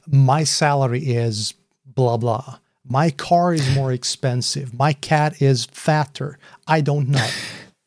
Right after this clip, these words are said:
You can just apply, and you can, you can see where we're going with this. Because again, as soon as you start to do averages,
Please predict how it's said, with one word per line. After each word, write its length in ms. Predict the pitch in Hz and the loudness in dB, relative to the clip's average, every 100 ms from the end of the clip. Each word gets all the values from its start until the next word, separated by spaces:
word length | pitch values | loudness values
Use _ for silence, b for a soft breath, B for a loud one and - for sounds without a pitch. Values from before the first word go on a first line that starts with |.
| 139 | -2
You 120 | 202 | 0
can 340 | 208 196 190 - | 2 -2 -4 -6
just 220 | 160 - | -6 -4
apply, 320 | 185 - 160 147 B | -8 -4 -4 -4 B
and 140 | 190 214 - _ | 2 2 -6 _
you 160 | - 208 | -2 -2
can, 240 | 214 220 220 | 0 -4 -2
you 80 | |
can 120 | 226 226 | 0 0
see 160 | 240 | 0
where 140 | 208 202 | 0 2
we're 140 | 202 | 2
going 300 | 147 233 202 | 2 0 0
with 120 | 113 | -2
this. 220 | 120 135 | -6 -6
Because 440 | - 175 - 175 - | -2 -2 2 0 0
again, 380 | 175 139 175 180 | -4 -2 0 2
as 100 | 131 | 0
soon 380 | - - 160 226 | 0 0 2 4
as 160 | 269 208 | 4 4
you 160 | 214 | 2
start 400 | 202 - 180 185 | 0 0 0 2
to 60 | 180 | 2
do 200 | 147 165 | 4 4
averages, 640 | 143 123 110 135 - - | 4 0 -4 -6 -8 -8